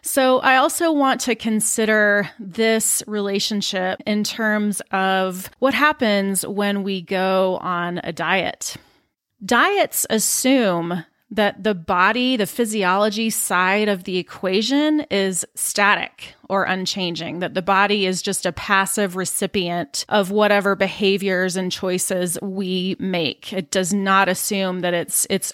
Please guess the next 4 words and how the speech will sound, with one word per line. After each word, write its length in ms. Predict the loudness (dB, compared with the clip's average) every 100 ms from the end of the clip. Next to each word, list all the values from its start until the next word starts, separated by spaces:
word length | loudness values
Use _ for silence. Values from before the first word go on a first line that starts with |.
| -2
own 340 | 0 2 2
entity 840 | 0 -2 0 -2 0 2 2 2 -2
responding 1000 | -2 0 0 0 2 2 4 4 2 -2 -6 _ _ _ 0
independently 1160 | 4 4 2 0 2 2 0 -4 -4 -4 -6